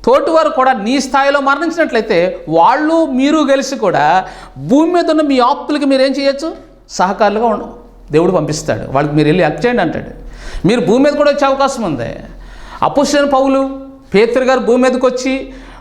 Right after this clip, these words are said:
గుల్సం బేగంకి పాకిస్తాన్లో సహాయపడినట్లు,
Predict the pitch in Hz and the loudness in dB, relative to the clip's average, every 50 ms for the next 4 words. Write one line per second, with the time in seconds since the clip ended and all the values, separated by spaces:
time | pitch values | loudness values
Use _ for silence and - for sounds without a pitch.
0 | - 139 139 196 233 226 233 269 262 254 254 254 254 247 262 262 254 - 277 277 | -8 -2 0 0 0 2 0 0 0 2 2 0 2 2 0 -2 0 0 0 -2
1 | 247 - - - - - - - - - - - - - - - - - - - | -2 -4 -8 -12 -18 -20 -20 -20 -20 -20 -20 -20 -20 -20 -20 -20 -20 -20 -20 -20
2 | - - - - 180 214 - 285 - - 254 277 269 269 277 285 285 277 277 - | -18 -8 -2 -2 -2 0 0 -4 -4 0 0 0 2 2 2 2 0 0 -2 -8
3 | - - - - - - - - - - - - - - 185 180 240 277 285 277 | -16 -18 -20 -20 -20 -20 -20 -20 -20 -20 -18 -10 -2 -2 -2 0 2 0 0 2
4 | 277 277 262 269 269 269 262 277 277 277 | 0 0 0 0 0 -2 0 -2 -4 -4